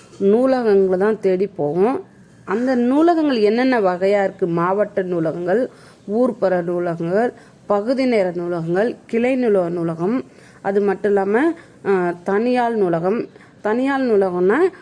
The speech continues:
நம்ம மட்டும் வை-, வை-, வீட்ல ஒரு பகுதியில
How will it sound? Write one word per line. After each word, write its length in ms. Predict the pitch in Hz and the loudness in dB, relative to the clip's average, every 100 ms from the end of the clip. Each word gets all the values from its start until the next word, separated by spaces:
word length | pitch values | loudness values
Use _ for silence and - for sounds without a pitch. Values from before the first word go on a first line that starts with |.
| - | -6
நம்ம 380 | 220 220 233 254 | 0 0 2 2
மட்டும் 680 | 247 226 - - 311 294 | 2 -2 -4 -2 0 2
வை-, 220 | 220 208 190 | 4 2 2
வை-, 600 | 190 196 - 185 185 170 | 0 0 0 0 0 0
வீட்ல 480 | 220 233 226 190 | -2 -2 -2 2
ஒரு 180 | 185 175 175 | 2 0 -2
பகுதியில 840 | 175 190 208 196 180 185 220 | -4 0 4 4 2 0 0